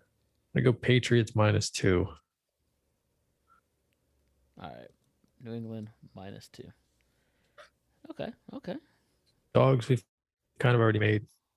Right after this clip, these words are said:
Speaker 1: made them known. However, you have a couple, I have a couple also. Just, uh, who's gonna be your biggest dog, dog of the day?
Speaker 2: My biggest dog of the day will be the W F T over Tampa Bay.
Speaker 1: Um,
Speaker 2: The defending,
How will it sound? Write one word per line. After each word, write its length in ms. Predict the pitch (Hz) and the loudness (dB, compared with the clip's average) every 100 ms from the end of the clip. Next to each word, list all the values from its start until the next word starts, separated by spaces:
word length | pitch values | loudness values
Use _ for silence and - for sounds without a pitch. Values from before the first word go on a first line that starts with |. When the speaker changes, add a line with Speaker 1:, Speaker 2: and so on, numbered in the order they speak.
| - | -2
Speaker 1:
made 140 | 123 | 0
them 160 | 110 101 | 2 2
known. 260 | 110 123 | 4 4
However, 240 | 113 107 104 | 4 4 4
you 80 | 113 | 4
have 100 | 101 | 4
a 40 | |
couple, 340 | - 113 - 104 | 2 -2 0 0
I 40 | |
have 100 | 98 | 0
a 40 | 98 | -2
couple 260 | 113 107 | -2 0
also. 380 | 101 101 - 113 117 | 0 0 -2 -2 -4
Just, 280 | - - | -8 -6
uh, 140 | - - - - - - _ - - | -4 -4 -8 -20 -20 -20 _ -20 0
who's 120 | 117 | 2
gonna 140 | 110 | 4
be 100 | 104 101 | 4 2
your 140 | 98 | 2
biggest 360 | 98 98 104 - | 2 0 0 -4
dog, 120 | - _ _ _ _ - | -8 _ _ _ _ -4
dog 180 | - | -2
of 60 | - | -4
the 80 | - | -4
day? 280 | - - - - | -6 -6 -10 -12
Speaker 2:
My 80 | 127 | -8
biggest 320 | 135 131 123 | -8 -8 -8
dog 180 | 123 120 | -6 -8
of 80 | 117 | -8
the 80 | 117 | -10
day 120 | 117 | -10
will 100 | 110 | -10
be 360 | 113 110 104 - _ | -10 -10 -12 -16 _
the 100 | 110 | -10
W 360 | 117 113 117 | -8 -8 -8
F 120 | 113 - | -10 -12
T 260 | - 107 | -12 -12
over 280 | - 113 107 | -10 -12 -12
Tampa 320 | - 120 127 | -16 -20 -18
Bay. 240 | - - 127 - _ _ _ _ - - _ _ _ - | -16 -14 -16 -20 _ _ _ _ -20 -20 _ _ _ 0
Speaker 1:
Um, 460 | 135 147 151 131 - - - _ | 4 6 6 4 0 -18 -20 _
Speaker 2:
The 80 | 120 | -8
defending, 800 | 127 120 - 131 131 120 123 | -4 -6 -4 -4 -2 -2 -4